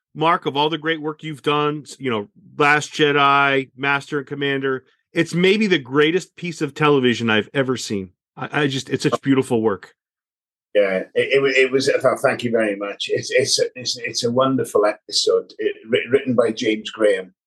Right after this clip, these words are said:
Speaker 2: and, uh, it, it's, it's a real standalone episode, isn't it? And,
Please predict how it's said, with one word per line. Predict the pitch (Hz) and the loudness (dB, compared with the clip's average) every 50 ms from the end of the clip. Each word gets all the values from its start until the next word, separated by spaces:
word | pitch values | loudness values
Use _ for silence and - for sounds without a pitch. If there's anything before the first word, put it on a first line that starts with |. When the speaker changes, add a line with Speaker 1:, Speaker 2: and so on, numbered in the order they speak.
| _ _ _ _ _ _ _ _ _ - | _ _ _ _ _ _ _ _ _ -8
Speaker 2:
and, | 92 101 98 95 95 95 98 98 95 95 - 117 | -6 -4 -2 -2 -2 -4 -6 -8 -10 -6 0 2
uh, | 107 104 101 101 98 98 - _ _ _ _ _ | 4 4 4 2 0 -4 -6 _ _ _ _ _
it, | - - - - - - - | -20 -18 -10 -8 -8 -8 -6
it's, | - - - - - - - - | -6 -8 -4 -2 0 0 2 2
it's | 143 143 143 - - - - | 2 0 0 0 -2 0 0
a | 147 127 117 | -2 0 2
real | 156 170 175 165 | 2 4 4 4
standalone | - - - - - - 156 139 139 139 135 131 127 123 127 127 123 120 113 110 | 2 2 -2 -2 -2 -2 -2 -2 0 -2 -2 -4 -2 0 0 0 0 -2 -6 -8
episode, | 110 - - - 107 - - 110 104 107 | -10 -10 -12 -12 -12 -6 -4 -4 -4 -4
isn't | 117 113 113 113 - - | -6 -12 -16 -18 -6 -2
it? | 110 98 - - | 0 0 0 -2
And, | 107 107 107 107 | -8 -12 -12 -14